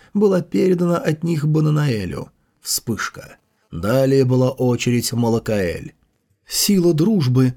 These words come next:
которая становится крепче благодаря прочным связям. Информация.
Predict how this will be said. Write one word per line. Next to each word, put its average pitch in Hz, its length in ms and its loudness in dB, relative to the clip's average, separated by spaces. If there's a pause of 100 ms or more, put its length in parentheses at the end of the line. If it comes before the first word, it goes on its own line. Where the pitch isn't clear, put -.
которая 202 400 2
становится 190 560 2
крепче 180 720 0
благодаря 214 540 2
прочным 214 500 2
связям. 156 760 0 (320)
Информация. 131 960 -2